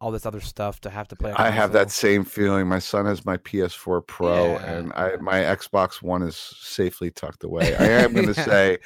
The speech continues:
Speaker 2: I mean, I'm really looking forward to the Master Chief Collection coming out on
Speaker 1: Yes,
Speaker 2: P C.
Speaker 1: yes.
Speaker 2: And, uh, let me tell you, I, I am a really, really big Halo fan.
Speaker 1: Oh, we gotta play something, man.
Speaker 2: You know, and then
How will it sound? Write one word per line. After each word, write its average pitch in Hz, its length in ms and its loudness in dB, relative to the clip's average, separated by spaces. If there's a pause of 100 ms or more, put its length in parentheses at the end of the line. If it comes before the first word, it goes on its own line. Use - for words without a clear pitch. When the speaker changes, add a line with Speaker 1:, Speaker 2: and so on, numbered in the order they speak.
(560)
Speaker 2:
I 110 180 4
mean, 104 180 4
I'm 104 240 4
really 113 240 8
looking 110 340 2
forward 101 340 2
to - 80 -6
the 92 80 -2
Master 90 340 -6
Chief - 280 -8
Collection 98 460 -2
coming 104 320 -4
out 98 80 -4
on 101 80 -6
Speaker 1:
Yes, 101 80 -10
Speaker 2:
P 104 140 -8
C. - 180 -4
Speaker 1:
yes. 98 360 -2
Speaker 2:
And, 85 160 -2
uh, 85 480 2
let 101 120 2
me 107 100 2
tell 98 200 2
you, 90 220 6
I, 95 400 2 (680)
I 113 140 2
am 110 140 0
a 87 80 0
really, 87 760 -2
really 82 300 -4
big 76 220 -10
Halo 76 340 -8
fan. 73 320 -14
Speaker 1:
Oh, 117 100 -4
we 120 100 -2
gotta 117 140 -2
play 107 180 -2
something, 90 320 -14
man. 90 200 -14 (220)
Speaker 2:
You 95 100 -4
know, 85 320 2
and 92 160 0
then 92 240 2